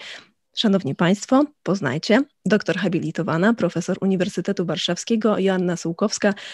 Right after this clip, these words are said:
kierownik interdyscyplinarnego Laboratorium Modelowania Układów Biologicznych w Centrum Nowych Technologii Uniwersytetu Warszawskiego. Dobry wieczór, Joanno.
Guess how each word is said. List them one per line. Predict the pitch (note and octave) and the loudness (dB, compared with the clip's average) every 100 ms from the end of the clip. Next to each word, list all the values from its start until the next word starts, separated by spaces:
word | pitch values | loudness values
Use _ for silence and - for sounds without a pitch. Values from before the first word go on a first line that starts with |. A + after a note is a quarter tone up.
| - | -6
kierownik | - G3+ A3 A#3+ G#3 - | 2 4 6 6 4 2
interdyscyplinarnego | C4 D4 B3+ G3 G#3 - F#3 F3 D#3+ E3 F#3 F#3 F#3 F#3 | 4 6 4 0 -2 -4 -4 -2 0 2 2 2 2 2
Laboratorium | E3+ E3 D#3 - F#3+ F3+ | 0 0 -2 -2 0 0
Modelowania | E3+ F#3 F3+ E3 E3+ E3+ E3+ | 2 2 2 0 0 0 -2
Układów | F3 F3+ E3+ D#3+ - | -4 -2 -2 -2 -6
Biologicznych | E3 D3+ D#3 G#3+ - F3 E3+ - | -4 -2 0 -2 -2 -2 -4 -8
w | |
Centrum | - G#3+ A#3 F#3 E3+ | 0 2 2 0 -2
Nowych | E3+ G3 | -2 -4
Technologii | F#3 - F3+ F#3+ F#3 F#3 - - - | -4 -2 2 4 2 -2 -6 -16 -2
Uniwersytetu | G3 G3 F3+ F3+ - - F3 F#3+ | 2 4 4 0 -2 -4 -2 -2
Warszawskiego. | F3 D#3 - D3 - G3+ F#3+ F#3 - - - | 0 -2 -2 -6 -2 0 2 2 -2 -14 0
Dobry | F#3 F3+ F#3 | 2 4 2
wieczór, | G3+ F#3 G3 F#3 F#3+ F3 | 4 2 2 0 0 -2
Joanno. | D#3+ C3 C3 G#2+ | 0 0 0 -2